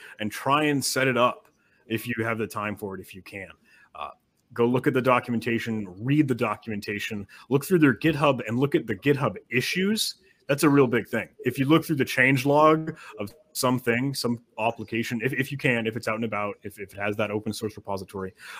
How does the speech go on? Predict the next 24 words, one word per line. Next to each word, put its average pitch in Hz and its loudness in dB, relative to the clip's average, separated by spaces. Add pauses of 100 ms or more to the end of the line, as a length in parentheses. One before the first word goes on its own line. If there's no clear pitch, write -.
uh, 95 -2 (1040)
the 113 2
change 156 8
log 139 10
is 120 4
gonna 123 0
be 117 -2
super 123 -2
helpful 117 -4
to 98 -12
see 110 -8
what 104 -6
was 104 -6
done 104 -6
when, 151 4
especially 123 -2
for 110 -6
different 98 -14
versions. 135 4 (240)
You - -20
can 117 -4
see 139 -2
the 123 -2
issues, 120 0